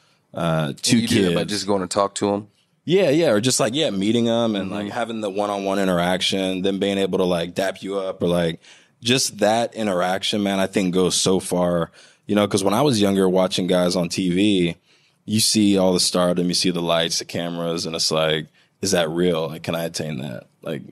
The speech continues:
Speaker 1: i-, is this, is this even a real person?"
Speaker 2: Mm-hmm.
Speaker 1: But if you can have that interaction, sit down, you know, maybe it's a little Q and A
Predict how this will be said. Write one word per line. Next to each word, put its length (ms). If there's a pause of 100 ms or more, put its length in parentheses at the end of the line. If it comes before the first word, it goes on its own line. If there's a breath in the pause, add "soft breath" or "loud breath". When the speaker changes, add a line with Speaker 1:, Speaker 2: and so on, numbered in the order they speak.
(480)
Speaker 1:
i-, 60
is 300
this, 280
is 140
this 160
even 180
a 60
real 180
person?" 520
Speaker 2:
Mm-hmm. 320 (160)
Speaker 1:
But 100
if 140
you 80
can 140
have 160
that 140
interaction, 720
sit 300
down, 320
you 80
know, 60
maybe 200
it's 140
a 40
little 140
Q 260
and 120
A 420